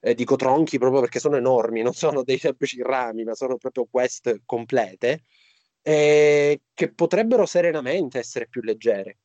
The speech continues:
e, e non dover durare così tanto. Però siccome se non lo fai durare così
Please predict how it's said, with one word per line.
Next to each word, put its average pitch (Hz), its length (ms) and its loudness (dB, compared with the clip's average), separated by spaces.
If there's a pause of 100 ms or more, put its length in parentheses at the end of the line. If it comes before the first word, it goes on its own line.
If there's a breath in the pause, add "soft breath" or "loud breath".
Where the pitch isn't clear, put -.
(380)
e, 135 280 0
e 143 60 0
non 151 280 2
dover 151 300 2
durare 135 440 -2
così - 240 -14 (120)
tanto. 104 500 -8 (380)
Però 165 200 2
siccome 202 880 -2
se - 220 -8
non 165 180 0
lo 170 80 2
fai 180 160 -2
durare 165 340 0
così 135 220 -6